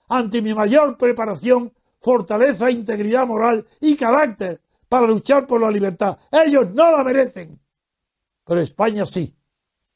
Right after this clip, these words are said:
Amigos, empezamos otra época. No sé todavía cómo se va a hacer. Cada, aquí mismo, cada día que me escuchéis, lo iré desgranando.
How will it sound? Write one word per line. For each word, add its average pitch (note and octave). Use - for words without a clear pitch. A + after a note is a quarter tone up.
Amigos, G#3+
empezamos C#4+
otra C#4+
época. F#3
No G#3
sé B3
todavía B3+
cómo C4
se B3+
va A#3
a G3+
hacer. D3+
Cada, F#3+
aquí C#4+
mismo, F3
cada F3+
día B3
que A#3+
me A#3+
escuchéis, C4
lo G#3
iré B3+
desgranando. A3